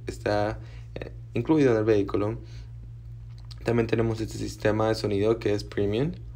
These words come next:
Ahora, esta sección de abajo será para el s-,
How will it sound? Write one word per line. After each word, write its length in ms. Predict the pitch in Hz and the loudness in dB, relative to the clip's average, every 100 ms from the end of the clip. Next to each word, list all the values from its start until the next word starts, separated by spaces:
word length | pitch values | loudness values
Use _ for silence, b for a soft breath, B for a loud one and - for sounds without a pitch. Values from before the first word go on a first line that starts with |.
| B B B B B - | B B B B B -2
Ahora, 340 | 104 98 95 | 2 4 2
esta 280 | - - 165 | 2 2 2
sección 320 | 175 - 127 | 2 2 4
de 60 | 120 | 6
abajo 500 | 107 107 120 123 117 - - - - - - - - 120 | 6 6 4 0 0 -6 -12 -14 -14 -14 -14 -14 -4 -2
será 320 | 123 107 104 | 2 4 4
para 200 | 113 107 | 4 2
el 100 | 101 | 2
s-, 140 | - | -2